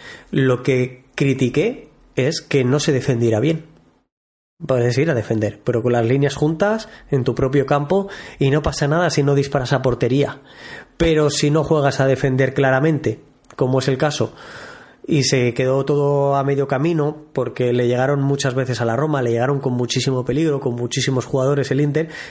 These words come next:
Insisto que la sensación final era que el resultado a favor del Inter era corto. Y, y eso me dejó muy mal sabor de boca. Contra el Milan tuve la sensación que no podíamos competir.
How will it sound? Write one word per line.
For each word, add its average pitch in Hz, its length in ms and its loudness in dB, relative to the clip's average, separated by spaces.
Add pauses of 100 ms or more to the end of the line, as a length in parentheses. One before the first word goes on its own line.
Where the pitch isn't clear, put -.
Insisto 139 380 0
que 147 80 0
la 139 140 2
sensación 127 420 -2
final 131 280 0
era 139 180 2
que 139 220 0
el 131 340 0
resultado 123 540 0
a 127 60 0
favor 131 280 0
del 131 140 2
Inter 131 220 0
era 127 200 0
corto. 135 400 -2 (760)
Y, 147 380 0
y 147 60 2
eso 147 160 0
me 165 120 0
dejó 160 200 0
muy 175 220 0
mal 165 180 0
sabor 123 220 0
de 123 60 2
boca. 143 260 0
Contra 143 260 0
el 143 60 0
Milan 190 240 2
tuve 196 160 2
la 165 80 2
sensación 147 300 0
que 175 100 0
no 170 80 -2
podíamos 143 340 0
competir. 131 540 -2